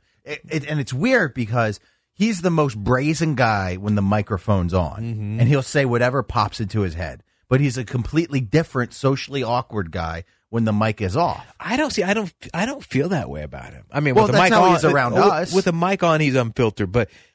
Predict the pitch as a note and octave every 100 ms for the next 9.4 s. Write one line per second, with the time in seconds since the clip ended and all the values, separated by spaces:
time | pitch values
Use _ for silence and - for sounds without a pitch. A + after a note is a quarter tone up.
0 | - F#3+ B3+ G3 G3+ F3+ D#3 C#3+ G3+ F#3
1 | - - _ - F3 A3 - - - E3+
2 | C#3+ B2+ D3+ E3+ - A#3+ A2 G2 G#2 D3+
3 | - C3+ C3+ E3+ E3+ E3 D#3 C3+ C3+ -
4 | D#3 D3 C3+ A#2 A2+ - - - _ C#3
5 | C3+ B2 - G2+ A#2+ C3 C#3+ E3+ D3+ -
6 | D3+ C3+ C#3 C#3+ E3 F#3+ D#3 D3+ C#3+ -
7 | C3+ B2 G#2 - A2+ B2+ - _ - A#2+
8 | - F#2+ - G2 F#2 F2+ - _ _ _
9 | - - A2 D#2+